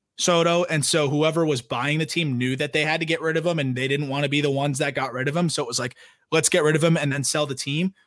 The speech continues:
Whereas, I mean, this is a Los Angeles team. This is, this is a team that is one of the biggest markets. I know they've got a lot of bad contracts, but I think you could find a way to lock up Ohtani here. And, and it's not really gonna be a, a big problem for you financially if you're the Angels.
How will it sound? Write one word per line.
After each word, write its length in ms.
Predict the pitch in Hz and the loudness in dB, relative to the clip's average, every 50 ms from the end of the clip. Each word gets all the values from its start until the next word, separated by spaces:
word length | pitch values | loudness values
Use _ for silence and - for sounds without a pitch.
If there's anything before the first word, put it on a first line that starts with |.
| _ _ - | _ _ 0
Whereas, 220 | 175 170 156 - | 2 2 2 2
I 20 | 170 | 2
mean, 100 | 190 220 | 2 2
this 100 | 262 262 | 4 4
is 60 | - | 4
a 60 | 254 | 4
Los 280 | 190 170 160 170 - 180 | 4 4 4 4 2 2
Angeles 380 | 170 160 135 139 127 123 - - | 0 0 0 -2 -4 -6 -6 -6
team. 260 | - 170 135 - - _ _ _ _ _ - | -6 -6 -6 -6 -10 _ _ _ _ _ 0
This 160 | 180 185 185 | 2 4 4
is, 140 | 220 208 180 | 2 2 2
this 180 | 202 214 - | 2 2 2
is 180 | 226 202 170 220 - | 2 2 0 0 -2
a 80 | 180 | -2
team 280 | 175 - 214 214 202 190 | -2 0 -2 0 2 2
that 120 | 185 180 | 2 2
is 120 | 175 151 156 | 0 0 -2
one 120 | 180 180 | -2 -2
of 40 | 170 | -2
the 60 | 160 | -2
biggest 360 | 139 131 170 170 180 151 - | 0 0 0 0 2 0 2
markets. 320 | 156 156 151 - - - - | 0 0 0 -2 -4 -8 -6
I 40 | 127 | -4
know 120 | 139 151 | -2 0
they've 140 | 156 175 160 | 0 0 2
got 140 | 175 180 175 | 2 0 0
a 40 | 160 | 0
lot 200 | 151 151 156 170 | 0 0 -2 0
of 60 | 156 | 0
bad 260 | 165 156 170 156 - | 0 0 0 -2 -4
contracts, 580 | - 160 160 160 127 - 120 107 110 107 - - | -8 -6 -6 -6 -6 -6 -8 -8 -8 -10 -12 -12
but 280 | - - 139 131 - _ _ _ _ _ _ _ - | -6 -6 -6 -6 -6 _ _ _ _ _ _ _ -4
I 80 | 143 147 | -2 0
think 140 | 165 165 | 0 0
you 80 | 165 160 | 0 0
could 160 | 170 165 127 | -2 -2 0
find 260 | - 180 175 175 175 | 0 2 2 2 2
a 60 | 175 160 | 2 4
way 160 | 170 170 165 | 4 4 4
to 60 | 151 | 2
lock 340 | 147 147 147 151 147 - 160 | 2 2 2 0 0 -2 -4
up 140 | 151 139 139 | -4 -4 -4
Ohtani 500 | 139 135 131 - 139 143 147 143 127 120 | -6 -6 -6 -8 -8 -6 -6 -6 -6 -6
here. 360 | - 123 113 107 107 107 - _ _ _ _ - | -6 -8 -8 -6 -8 -10 -12 _ _ _ _ -10
And, 220 | - 139 139 131 - 131 | -8 -6 -6 -6 -8 -8
and 120 | 143 143 | -8 -8
it's 220 | 131 120 - - - - | -8 -8 -10 -14 -10 -6
not 220 | 147 143 147 147 | -2 -2 -2 -2
really 200 | 139 139 139 143 | -2 -2 -2 0
gonna 160 | 135 135 131 127 | 0 0 0 0
be 180 | 131 131 131 | 0 0 0
a, 120 | 123 120 - - _ - | 0 -2 -6 -10 _ -4
a 100 | - 139 131 | -4 -4 -2
big 320 | 123 - 151 151 - - | 2 2 2 2 2 -4
problem 400 | - 147 131 131 143 147 147 143 | -4 -2 0 0 0 0 -2 -2
for 180 | - 156 151 151 | -2 -2 -2 0
you 140 | 151 143 | 0 0
financially 760 | 131 - 127 127 127 127 131 147 - - 180 180 190 214 220 _ _ _ - - | 0 0 -2 0 2 2 2 2 0 0 0 0 0 0 -2 _ _ _ -8 -4
if 80 | 156 185 | 0 2
you're 100 | 190 180 | 2 2
the 140 | 196 196 | 2 2
Angels. 420 | 196 208 202 196 226 233 220 - | 2 2 2 2 2 2 2 -2